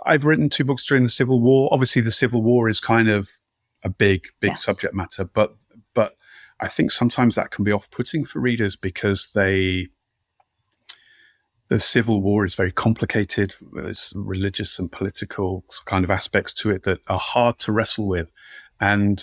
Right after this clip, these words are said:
Speaker 1: I was very keen to sort of, for my publishers to, to not sell it about a novel. It's not a novel about the English Civil War. It's about two brothers and a sister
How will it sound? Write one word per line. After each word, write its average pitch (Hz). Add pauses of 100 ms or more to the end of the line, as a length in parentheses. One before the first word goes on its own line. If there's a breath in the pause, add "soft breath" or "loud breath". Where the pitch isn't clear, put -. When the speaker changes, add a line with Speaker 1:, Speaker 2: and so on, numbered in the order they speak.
(120)
Speaker 1:
I 107
was 113
very 120
keen 117
to -
sort 104
of, 98 (680)
for 104
my 98
publishers 110
to, -
to -
not 110
sell 113
it 104
about 90
a 92
novel. 98
It's -
not 113
a 110
novel 95
about 98
the 98
English 92
Civil 95
War. 101
It's -
about 95 (300 soft breath)
two 127
brothers 113
and 110
a 104
sister 107